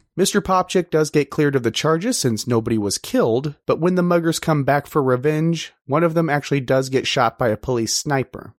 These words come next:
and Mister Popchick leaves after that pretty much utterly destroyed. And Matt and Peter forge a conflicted but rewarding friendship. However, this very conflict, the idea of the system of criminals not getting the punishment, comes back again in the gang war storyline.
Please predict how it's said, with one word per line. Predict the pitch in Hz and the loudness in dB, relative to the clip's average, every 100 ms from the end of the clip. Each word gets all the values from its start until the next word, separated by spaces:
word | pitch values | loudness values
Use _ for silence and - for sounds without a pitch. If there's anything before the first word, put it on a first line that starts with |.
| _ | _
and | 117 | -4
Mister | 131 143 147 | -2 0 -2
Popchick | - 147 - 143 131 | 0 -2 -2 -4 -2
leaves | 143 143 120 | -2 0 0
after | 104 117 | 0 0
that | 107 101 - | 0 0 -2
pretty | - 233 | -2 0
much | 180 160 156 131 | 2 0 0 -2
utterly | 135 131 113 | 0 0 0
destroyed. | 98 - 123 101 73 - - _ | -2 -4 -2 -4 -4 -12 -18 _
And | 233 294 285 | -4 -2 0
Matt | 208 208 - | 0 0 -2
and | 175 | -6
Peter | 185 156 151 | -2 0 -2
forge | - 156 143 | 0 0 0
a | |
conflicted | - 123 - - 185 - 175 135 | -2 -4 -4 -2 -2 0 -2 0
but | 135 - | -2 0
rewarding | 127 120 127 127 123 | -2 0 2 2 0
friendship. | - 143 135 - 101 - _ | 0 0 0 -2 -6 -6 _
However, | 139 151 151 | 0 2 2
this | 143 151 | 0 0
very | 123 120 156 180 | -2 2 4 2
conflict, | 170 185 196 190 - 104 92 - _ _ | 0 2 2 0 -2 -2 -2 -12 _ _
the | 123 | -2
idea | 120 127 151 | 0 2 0
of | 131 | 0
the | 117 | 0
system | - 202 185 - 123 110 | 0 0 0 -2 -2 -2
of | - | -4
criminals | - 165 156 143 | -2 0 2 0
not | 151 147 | 0 0
getting | 147 127 | 0 0
the | 113 | 0
punishment, | - 175 - 147 - | 2 0 0 -4 -2
comes | 143 139 | -2 0
back | - 123 123 | 0 0 2
again | 123 120 131 95 92 _ | 0 0 0 -2 -8 _
in | 127 123 | -4 -2
the | |
gang | 117 113 110 107 | 2 2 2 0
war | 107 | -2
storyline. | - - 170 113 92 - | -2 -2 0 0 -4 -12